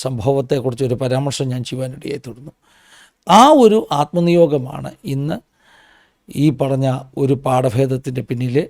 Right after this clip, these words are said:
പ്രചോദനമായി തീർന്ന പ്രധാനപ്പെട്ട കാരണമെന്ന് പറയുന്നത്. അപ്പോൾ എന്താണ് ഞാൻ ഇന്നലെ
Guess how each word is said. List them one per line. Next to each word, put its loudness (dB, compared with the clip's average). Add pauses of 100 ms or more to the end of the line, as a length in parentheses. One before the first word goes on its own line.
(380)
പ്രചോദനമായി 2
തീർന്ന -8 (480)
പ്രധാനപ്പെട്ട -2 (460)
കാരണമെന്ന് -2
പറയുന്നത്. -14 (680)
അപ്പോൾ 8 (460)
എന്താണ് 4 (120)
ഞാൻ 2 (440)
ഇന്നലെ 2